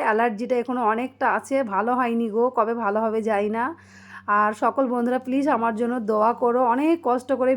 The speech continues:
ভিডিও বানাই, তোমরা সাপোর্ট করো, তোমাদের সাপোর্ট ছাড়া আমি আগাতে পারবো না। আর এই দেখো আলুগুলোকে কেটে নিয়েছি। আর তারপরে একটা এই দেখো গ্যাস ওভেন, মানে চুলোতে কড়াই বসিয়ে দিয়েছি। এবার কড়াইয়ে জল দিয়ে দিচ্ছি,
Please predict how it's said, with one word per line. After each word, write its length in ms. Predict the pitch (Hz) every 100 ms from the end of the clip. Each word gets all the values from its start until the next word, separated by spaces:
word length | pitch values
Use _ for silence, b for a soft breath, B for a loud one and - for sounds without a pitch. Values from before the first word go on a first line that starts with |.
| 254
ভিডিও 240 | 214 254 254
বানাই, 220 | 254 262 269
তোমরা 200 | 240 254 262
সাপোর্ট 300 | 247 262 254 -
করো, 220 | 247 262 330 - B B B B
তোমাদের 320 | 254 254 277 285
সাপোর্ট 280 | 226 277 285
ছাড়া 140 | 294 254
আমি 100 | 269 240
আগাতে 240 | 220 240 254
পারবো 260 | 247 214 226 214
না। 80 | 185 185 - _ b b b b b b b
আর 120 | 240 254 262
এই 60 | 285
দেখো 140 | 285 311
আলুগুলোকে 420 | 262 262 269 269 302
কেটে 200 | 240 220 277
নিয়েছি। 300 | 294 302 392 539 508 _ 214
আর 80 | 220 226
তারপরে 280 | 208 240 233
একটা 140 | 226 254
এই 40 | 214
দেখো 140 | 220 262 214
গ্যাস 160 | 196 226
ওভেন, 220 | 214 240 262 226 226 220
মানে 160 | 226 233 233
চুলোতে 360 | 240 226 226 262 320 - _ _ -
কড়াই 220 | 202 220 226
বসিয়ে 240 | 240 277 269
দিয়েছি। 260 | 277 359 523 - b b b
এবার 180 | - 220 233
কড়াইয়ে 240 | 202 226 277
জল 140 | 262 202
দিয়ে 120 | 190 175
দিচ্ছি, 280 | - -